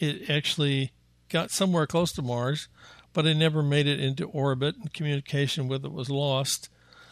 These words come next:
So that, that was kind of a failure. Uh, didn't get any information from Mars Observer. Nobody's sure exactly what happened with it,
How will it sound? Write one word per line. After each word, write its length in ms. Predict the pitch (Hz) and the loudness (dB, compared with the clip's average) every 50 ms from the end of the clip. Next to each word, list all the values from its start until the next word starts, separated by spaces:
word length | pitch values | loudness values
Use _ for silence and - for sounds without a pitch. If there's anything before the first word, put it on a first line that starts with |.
| - _ - | -20 _ -6
So 600 | - - - 165 147 147 143 143 143 143 139 135 | -2 0 2 4 4 6 6 4 4 4 2 2
that, 260 | 151 151 165 - - 208 - - - | 4 2 2 2 0 -6 -10 -8 -6
that 220 | 165 151 156 170 165 | -2 -2 -2 0 0
was 180 | 151 143 - | -2 -4 -4
kind 260 | - - - 156 147 | -6 -4 -2 -2 -2
of 140 | 143 139 135 | -2 -2 -4
a 40 | 131 | -6
failure. 540 | - - 139 120 113 117 120 120 120 120 123 _ _ - - - - - - - - - _ _ _ _ _ - - 147 | -8 -6 -6 -4 -4 -2 -2 -2 -2 -4 -4 _ _ -20 -20 -20 -20 -20 -20 -20 -20 -20 _ _ _ _ _ -12 -8 -6
Uh, 160 | 131 127 127 | -6 -6 -6
didn't 320 | 127 - 175 147 143 131 | -4 0 0 2 2 2
get 160 | 151 156 151 | 4 4 6
any 360 | 151 143 143 139 139 135 135 135 | 6 6 4 4 4 4 4 4
information 760 | 139 143 135 - 147 131 127 131 131 131 - - 139 120 | 2 0 0 -2 -4 -2 0 2 0 0 0 -2 -4 -4
from 460 | 113 127 123 117 113 113 120 143 196 170 | -4 -6 -6 -6 -6 -6 -6 -6 -4 -2
Mars 280 | 127 123 120 120 120 | 0 0 0 -2 -2
Observer. 560 | 120 110 113 120 120 117 113 110 113 107 120 185 196 _ _ _ _ _ _ _ _ _ _ _ _ _ _ _ _ _ _ _ _ _ - - - - - | -6 -8 -6 -4 -4 -4 -4 -4 -6 -8 -8 -10 -14 _ _ _ _ _ _ _ _ _ _ _ _ _ _ _ _ _ _ _ _ _ -20 -20 -14 -10 -4
Nobody's 520 | 208 165 151 151 143 143 147 143 135 131 | -2 0 2 2 2 2 4 4 4 4
sure 360 | - - - 147 139 143 139 135 | 4 4 4 4 4 4 4 4
exactly 480 | 127 123 135 135 131 127 - 139 123 | 2 2 2 0 0 0 0 -2 -2
what 180 | 123 120 120 127 | -2 -2 0 0
happened 320 | 139 131 127 120 113 113 | 0 0 0 -2 -4 -4
with 180 | 110 110 107 113 | -4 -6 -6 -8
it, 80 | 104 | -12